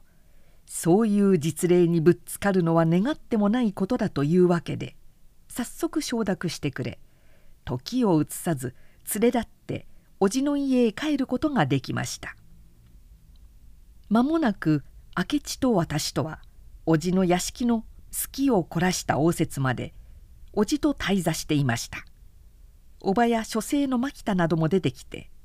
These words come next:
話に加わりました。この牧田というのは、身代金施行の当日、叔父の護衛役として現場へ同行した男なので、参考のために叔父に呼ばれたのでした。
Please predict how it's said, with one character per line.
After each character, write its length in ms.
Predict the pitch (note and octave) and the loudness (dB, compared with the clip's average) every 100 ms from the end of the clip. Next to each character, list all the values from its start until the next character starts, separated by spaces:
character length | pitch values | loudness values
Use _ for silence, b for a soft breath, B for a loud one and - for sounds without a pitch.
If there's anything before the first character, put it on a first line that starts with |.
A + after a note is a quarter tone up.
| - - | -20 -10
話 400 | - A3+ D4+ - | -4 -4 -4 -2
に 160 | C4+ D3+ | -2 -2
加 340 | - - D#3 | -4 0 4
わ 120 | E3+ | 4
り 100 | D3+ | 4
ま 120 | C3+ A#2 | 0 -4
し 140 | - | -8
た。 140 | - - - - _ _ _ _ - - - | -16 -20 -20 -20 _ _ _ _ -20 -20 -8
こ 140 | - | -2
の 120 | C#4 B3+ | 0 0
牧 280 | D4 - | -2 -4
田 100 | - | -4
と 140 | - F#3 | 0 2
い 120 | F#3+ | 4
う 80 | F3+ | 4
の 140 | C#3+ | 2
は、 220 | C3+ - b b b b b | 0 -4 b b b b b
身 120 | G3 | 0
代 360 | A3+ C#4 - B3 | 2 0 -2 -4
金 260 | - A3 G#3+ | 0 0 0
施 140 | - | 0
行 260 | G3 F#3+ F#3 | 2 4 6
の 160 | F#3 | 4
当 240 | - C#3 D3+ | 2 0 0
日、 460 | C#3 - - - b b b b - | 0 -6 -12 -18 b b b b 0
叔 100 | D#3 | 0
父 140 | F3+ G3 | 2 2
の 100 | F#3+ | 2
護 280 | C#3 F3+ | 6 8
衛 200 | A#3 C4+ | 8 6
役 220 | B3 A3 - | 2 -2 -4
と 100 | F3 | -6
し 160 | - | -6
て 220 | - D#3+ - _ _ C3+ | -4 -6 -8 _ _ 2
現 240 | D#3+ G#3+ | 2 4
場 120 | G3 | 2
へ 120 | G3 | 2
同 220 | E3 A3 C4+ | 2 2 2
行 220 | - C4 | -2 -2
し 120 | - | 0
た 140 | A#3+ | 0
男 320 | A3 B3+ B3 B3 | 0 -2 -2 0
な 140 | F3 | 0
の 120 | G#3 | -2
で、 160 | E3+ - - - - - - | -8 -16 -20 -20 -20 -20 -20
参 300 | - - E3 | -12 -4 -4
考 240 | G3+ C4+ B3 | -2 -2 0
の 100 | A#3 | 0
た 120 | B3 | 0
め 140 | B3 | 0
に 140 | G#3 F#3+ b b - | 0 -4 b b 2
叔 100 | E3+ | 2
父 160 | A3+ | 4
に 180 | A#3 G#3+ | 2 4
呼 100 | D#3+ | 4
ば 120 | E3 | 2
れ 120 | B3 C#4 | 0 0
た 140 | C#4 | 0
の 120 | A#3+ | 0
で 100 | D3+ | -2
し 120 | B2 | -4
た。 160 | - | -10